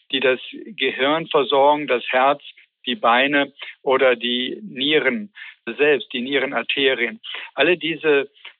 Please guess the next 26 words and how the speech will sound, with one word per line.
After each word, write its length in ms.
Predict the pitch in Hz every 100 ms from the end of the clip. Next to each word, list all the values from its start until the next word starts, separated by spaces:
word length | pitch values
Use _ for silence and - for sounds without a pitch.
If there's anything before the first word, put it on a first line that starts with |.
| _
Adern 420 | - 131 151 175
stehen 320 | 151 - 143 170
dann 140 | 156
unter 260 | 147 151 147
dem 160 | 139
erhöhten 480 | 135 117 139 - 123
Druck 300 | 117 165 -
und 200 | 156 127
verschleißen 800 | - 139 - 127 135 139 151 135
schneller. 460 | - 143 123 113 _ - - - _ _ _ -
Mit 180 | 160 _ _ _ _
nachteiligen 1040 | 110 127 147 147 165 156 156 147 147 139 135
Konsequenzen. 920 | 151 143 127 - 127 123 - 175 202 _ - - -
Nicht 280 | - 151 170
nur 120 | 175
am 160 | 165 127
Herzen 720 | - 127 131 135 - 202 202 - - _
lässt 260 | 147 165 -
die 360 | 165 151 147 143
Kraft 380 | - 131 156 - -
des 140 | 151 - -
Organs 580 | - 139 127 120 139 170 - - _ _
schneller 480 | - - 139 131 127
nach. 320 | 117 117 147
Auch 200 | 156 135
das 160 | 151